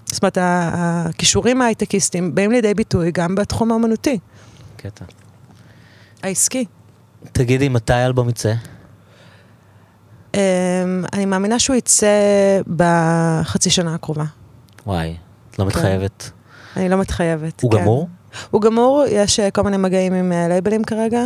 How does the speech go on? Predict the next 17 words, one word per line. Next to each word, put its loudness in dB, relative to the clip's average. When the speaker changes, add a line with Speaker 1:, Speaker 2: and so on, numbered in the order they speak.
Speaker 1:
אמ, -4
נראה -2
לאן -4
זה -4
יגיע. -4
Speaker 2:
אוקיי, -8
אז -6
את -6
עוד 0
לא 2
ברמה 0
שאת -6
יכולה -2
להתחיל -8
לקדם -4
אותו -6
ו- -8